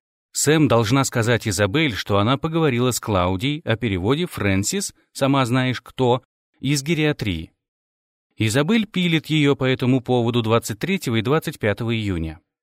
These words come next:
Сэм также должна солгать Клаудии двадцать шестого июня и сказать, что заболела, чтобы держать ее подальше от йога-марафона, где та может встретить Изабель, которая ничего не знает об экскурсии.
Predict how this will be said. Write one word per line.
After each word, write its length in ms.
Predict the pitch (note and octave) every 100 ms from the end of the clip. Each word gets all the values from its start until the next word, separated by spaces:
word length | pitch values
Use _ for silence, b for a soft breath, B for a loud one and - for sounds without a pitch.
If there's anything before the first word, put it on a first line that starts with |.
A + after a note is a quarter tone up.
| _ _ _ _ _
Сэм 380 | - E3+ F3+ A#2
также 360 | C#3 C#3 A2+ C3
должна 380 | B2+ A2 B2
солгать 440 | A2+ A#2+ B2+ C3 -
Клаудии 540 | C#3 C#3+ G#2+ F#2+ G2
двадцать 380 | G2 A#2+ A2+ A2
шестого 340 | G#2+ A2+ F#2+
июня 540 | G2+ A2+ A2 F3 G#2+ - _ _
и 100 | C3
сказать, 420 | - A2 G2+ G#2+
что 220 | - G#2+ F#2+
заболела, 600 | G2+ F#2 A#2+ F#3 C3+ F2+
чтобы 320 | - G2 G2+
держать 400 | G#2 A#2+ E3+ -
ее 180 | A#2+ C#3
подальше 460 | D3 B2 B2 -
от 200 | C#3+ C3+
йога-марафона, 840 | B2 A2+ B2 C3+ D#3+ - D#3 F#2 - _ _ -
где 300 | G2+ G#2+ A2+
та 320 | F3+ D#3+ -
может 340 | A2 C#3+ C3 -
встретить 540 | - B2 A#2+ B2+ -
Изабель, 580 | B2 C#3 F3 C3+ F#2+ F2 b b b
которая 400 | - - A2+ A#2+
ничего 360 | B2 B2 A2+ G#2+
не 120 | C#3
знает 360 | D3 A#2 G2+ A#2
об 120 | D3+
экскурсии. 640 | - - C3 - E2 A#2